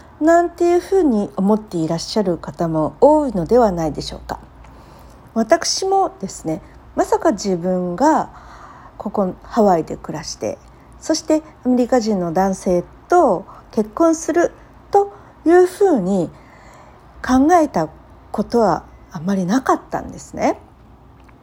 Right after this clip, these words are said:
そもそも二十代の、え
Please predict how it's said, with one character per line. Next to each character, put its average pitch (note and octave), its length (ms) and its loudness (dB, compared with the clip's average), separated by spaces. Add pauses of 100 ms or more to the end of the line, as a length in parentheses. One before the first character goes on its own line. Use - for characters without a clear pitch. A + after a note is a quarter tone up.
(420)
そ - 200 0
も F4+ 100 6
そ F#4 160 0
も E4 320 2 (320)
二 B3+ 220 6
十 D#4 260 2
代 F#3 280 2
の、 F#3 360 2 (240)
え - 20 -4